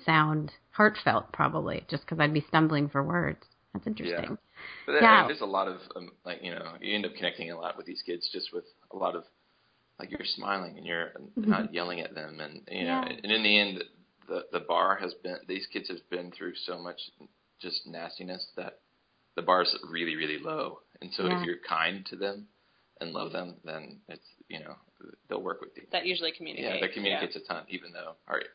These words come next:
Speaker 2: our Arabic is a disaster.
Speaker 1: Of course. Yeah. Well, and how loving and beautiful that you can create a space where they start to know that they're emotionally safe and physically safe,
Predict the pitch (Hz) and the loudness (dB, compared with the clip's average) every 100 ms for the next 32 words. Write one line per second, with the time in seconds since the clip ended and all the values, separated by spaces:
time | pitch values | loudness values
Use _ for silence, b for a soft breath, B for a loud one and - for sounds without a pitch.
0 | - 87 - 87 85 82 80 85 - 76 | -8 -4 -2 -2 -6 -8 -12 -12 -10 -8
1 | 76 - _ _ _ _ _ 190 - - | -8 -12 _ _ _ _ _ -18 -16 -8
2 | 208 175 175 - - 220 190 165 208 208 | -6 -4 -8 -8 0 4 4 4 4 6
3 | 214 208 202 - - 190 190 196 185 175 | 8 8 6 0 2 4 6 4 6 4
4 | 170 180 185 - 185 170 - 180 175 180 | 4 2 2 2 4 4 4 2 4 2
5 | 175 165 165 165 - - 185 170 175 160 | 6 6 8 4 2 4 4 4 4 6
6 | 160 156 180 170 - 165 160 156 165 b | 6 6 4 4 2 6 10 10 6 b
7 | b b b - 160 180 170 - 170 170 | b b b 4 8 12 10 12 12 12
8 | 175 185 160 151 151 - 160 151 147 180 | 10 8 8 8 6 6 6 6 6 8
9 | 180 202 170 160 135 143 139 131 | 10 10 10 8 6 6 6 6